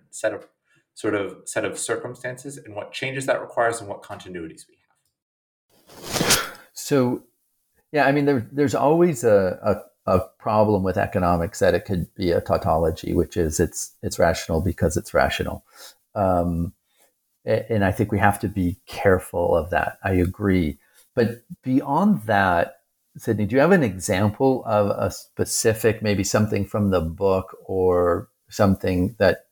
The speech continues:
Speaker 2: you know, you could conclude from, from what we've been talking about that we can just, like, take it head on?
Speaker 1: Uh, yeah. So when you were talking, I think it was less with Pablo Escobar, because we can clearly see that this, this type of,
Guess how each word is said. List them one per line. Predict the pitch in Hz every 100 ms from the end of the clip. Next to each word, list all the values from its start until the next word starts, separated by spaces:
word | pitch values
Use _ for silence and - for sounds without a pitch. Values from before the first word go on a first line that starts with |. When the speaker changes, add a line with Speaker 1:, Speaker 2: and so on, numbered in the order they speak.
| _
Speaker 2:
you | 110
know, | 92 87 90
you | 107 95
could | - 98
conclude | - 101 98 - 110 98 -
from, | - 90 - _
from | 107 95
what | 92
we've | 95
been | 85 90
talking | - 85 - 85
about | 80 78 73 - _ - - _ _
that | 101 107
we |
can | 101 107
just, | 98 -
like, | 87 - _ _ -
take | - 101 -
it | 90 -
head | 78
on? | 76 - - _ _ _ _ _ _ _ _ _ _
Speaker 1:
Uh, | 139 -
yeah. | 127 -
So | - 143 123 - - -
when | 156 156 -
you | 147
were | 160
talking, | 156 180 175 147
I | -
think | - 180
it | 147
was | 139
less | 117 117 117
with | 117 -
Pablo | 113 104 101
Escobar, | - - 120 117
because | 120 110
we | 120
can | 135
clearly | 127 165 165 143
see | - 127
that | 107 -
this, | - -
this | - 113 -
type | - 110 -
of, | 95 90 -